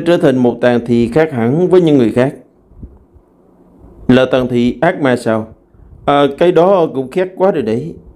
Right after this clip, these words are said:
À không, không phải. Mà là có quan hệ với ác ma gì cả. Ông ấy đã biến thành một thầy mà dịch bệnh được bao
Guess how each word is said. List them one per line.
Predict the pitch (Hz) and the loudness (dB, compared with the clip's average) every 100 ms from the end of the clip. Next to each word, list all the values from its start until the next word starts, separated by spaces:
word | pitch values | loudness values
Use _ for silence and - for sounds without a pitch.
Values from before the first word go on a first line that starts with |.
| _ _ _ _ _ _ _ _ _ - - - - _ - | _ _ _ _ _ _ _ _ _ -20 -20 -20 -20 _ -6
À | 135 | -4
không, | 131 127 123 | -2 -2 -2
không | 160 | -2
phải. | 151 107 113 151 - - _ _ _ _ _ _ _ - | -2 -2 -2 -4 -10 -18 _ _ _ _ _ _ _ -4
Mà | 143 147 | 0 2
là | 151 151 | 2 2
có | 190 | 2
quan | 196 190 | 2 2
hệ | 139 | 0
với | 131 - | -2 -2
ác | 190 190 | -4 -4
ma | 190 | -2
gì | 175 123 113 | -2 -2 -2
cả. | 107 101 110 147 170 - _ _ _ _ _ - _ - - - - - - _ | -2 0 -2 -4 -10 -16 _ _ _ _ _ -20 _ -14 -14 -16 -20 -20 -20 _
Ông | - 127 123 | -2 2 2
ấy | 123 147 175 | 2 2 2
đã | 147 | 2
biến | 165 190 | 2 2
thành | 147 | 0
một | 131 123 | 0 0
thầy | 127 123 | 2 2
mà | 120 117 | 4 2
dịch | 117 131 - | 0 -2 -2
bệnh | 123 113 120 127 | 0 0 -2 0
được | 147 | 0
bao | 170 | 2